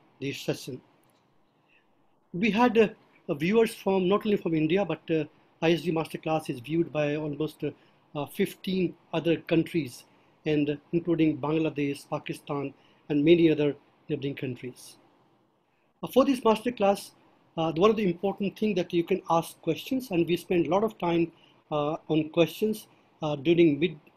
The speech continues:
break of the talk and also at end of the talk. And, uh, you can put your question in the chat box, which is there, uh, which is there next to your screen. You can put your question, and we'll try to include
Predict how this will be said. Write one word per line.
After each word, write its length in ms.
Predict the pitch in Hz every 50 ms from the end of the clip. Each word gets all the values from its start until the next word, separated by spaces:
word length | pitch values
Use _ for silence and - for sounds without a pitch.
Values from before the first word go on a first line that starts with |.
| _ _
break 280 | - 190 202 220 214 - -
of 180 | 190 165 - - - - 156 135
the 260 | 143 160 160 151 147 - -
talk 280 | - 175 190 208 175 - -
and 120 | 165 156 170
also 340 | 160 160 156 156 - - 165
at 140 | 156 156 - - 180
end 120 | 165 156
of 100 | 151 143
the 40 | 139 -
talk. 260 | - 151 156 170 - _ _ _ _ _ _ _ _ _ _ -
And, 240 | 170 160 175 165 156
uh, 100 | 160 156 156 - _ _
you 80 | - 185
can 140 | 208 190 165
put 200 | - 247 247 233
your 80 | 214
question 440 | - - - 190 170 - - 202 175
in 40 | 170
the 60 | 165
chat 420 | 165 - - - 170 170 170 -
box, 300 | 156 160 170 165 - -
which 200 | - 147 143 -
is 120 | 160 143 127 117
there, 280 | 156 156 156 160 160 - _ _ _ _ _ _ _ _ - -
uh, 220 | 175 160 165 165 - - 170 170
which 160 | 190 196 - -
is 80 | 165
there 240 | 156 175 175 160 160 - _ _ _ -
next 240 | 160 165 165 - -
to 80 | -
your 180 | 160 143 139 143
screen. 480 | - - - - 185 185 180 160 156 - - -
You 60 | 165
can 140 | - 170 156
put 160 | - 208 -
your 80 | 208 185
question, 460 | - - 156 143 - - 156 147 151 - _ _ _ _ _ -
and 100 | 156 147
we'll 120 | 160 156
try 180 | - 160 156 151
to 140 | - -
include 360 | 151 151 - 160 156 147 147